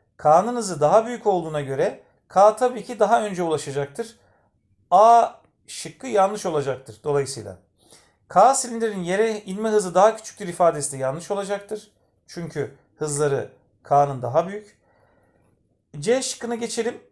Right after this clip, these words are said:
Kütlelerin farklı olması yere inme hızını etkilemiştir. Baktığımızda kütlenin hızla bir alakası yok zaten arkadaşlar. Kütleler zaten denklemde sadeleşiyor. Dolayısıyla kütlenin yere inme hızına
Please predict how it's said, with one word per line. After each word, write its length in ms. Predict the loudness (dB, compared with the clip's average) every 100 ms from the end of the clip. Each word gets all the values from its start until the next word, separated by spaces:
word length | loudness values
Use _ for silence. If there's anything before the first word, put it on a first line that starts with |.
| _ _
Kütlelerin 440 | -20 -2 -2 0 0
farklı 380 | 2 2 0
olması 440 | -2 0 -2 -2 -4
yere 360 | 2 2 2
inme 260 | -2 -6 -6
hızını 260 | -6 -6 -6
etkilemiştir. 640 | -6 -6 -6 -6 -8 2
Baktığımızda 640 | 2 2 -10 -8 -4 -4
kütlenin 520 | -4 -6 -4 -4 -8 _ _ _
hızla 360 | -6 -2 -2 2
bir 80 |
alakası 480 | 2 2 0 -2 -2
yok 160 | -4 0
zaten 240 | -2 -2
arkadaşlar. 560 | -4 -4 -6 -6 -8 -10
Kütleler 380 | -12 -2 0 2
zaten 360 | 0 -2 -4
denklemde 420 | -6 -6 -8 -6
sadeleşiyor. 680 | -2 0 0 -4 -10 -6 -6 -8 _ _ _ _
Dolayısıyla 540 | -6 -4 -2 0 -2 -6
kütlenin 300 | -12 -8 -8
yere 280 | -6 -8
inme 260 | -8 -6 -4
hızına 500 | -4 -8 -4 -4 -6